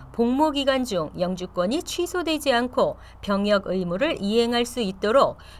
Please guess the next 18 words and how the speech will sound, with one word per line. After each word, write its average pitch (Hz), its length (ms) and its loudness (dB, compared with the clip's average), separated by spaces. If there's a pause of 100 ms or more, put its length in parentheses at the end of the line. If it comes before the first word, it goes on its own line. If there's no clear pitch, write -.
해외에 330 440 4
거주하는 247 640 2
한인 185 400 -2
남성들의 190 760 2
입영을 233 520 0
장려하고 175 600 -4
있습니다. 156 640 -2 (440)
자원 202 360 6
입대하면 208 560 2
본인이 240 420 0
희망하는 240 540 0
시기에 208 580 0
징병 247 560 0
검사와 254 540 4
입영을 190 520 -2
할 320 160 -4
수 311 140 -6
있습니다. 175 640 0